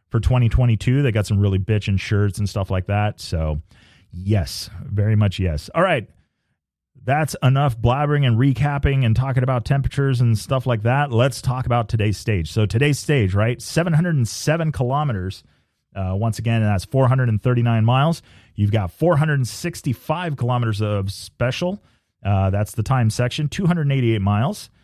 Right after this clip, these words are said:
And then your liaison is gonna be two hundred and forty-two kilometers. That's gonna be a hundred and fifty miles. So relatively speaking, the so far second shortest, uh, liaison today or liaison day for these guys. So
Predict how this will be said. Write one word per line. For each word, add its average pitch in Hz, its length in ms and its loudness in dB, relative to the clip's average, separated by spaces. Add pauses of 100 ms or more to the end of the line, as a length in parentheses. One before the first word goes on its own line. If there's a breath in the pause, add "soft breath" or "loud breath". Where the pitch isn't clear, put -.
(220 soft breath)
And 104 140 2
then 110 180 4
your 110 160 4
liaison 113 520 0
is 101 120 0
gonna 117 120 0
be 113 120 0
two 135 200 0
hundred 131 220 0
and 107 120 0
forty-two 131 500 0
kilometers. 113 440 -2
That's 117 220 0
gonna 113 180 0
be 107 100 2
a 98 60 0
hundred 113 260 0
and 98 120 0
fifty 107 240 -6
miles. 92 320 -4
So 107 140 -6
relatively 190 520 -2
speaking, 175 640 -4
the 123 440 -2
so 151 240 -2
far 139 320 0
second 147 460 -6
shortest, 107 640 -2 (520 loud breath)
uh, 98 560 -2
liaison 107 640 0
today 95 280 -2
or 85 140 -2
liaison 90 420 -2
day 82 160 -4
for - 140 -10
these 85 160 -4
guys. 73 300 -8
So 95 280 -2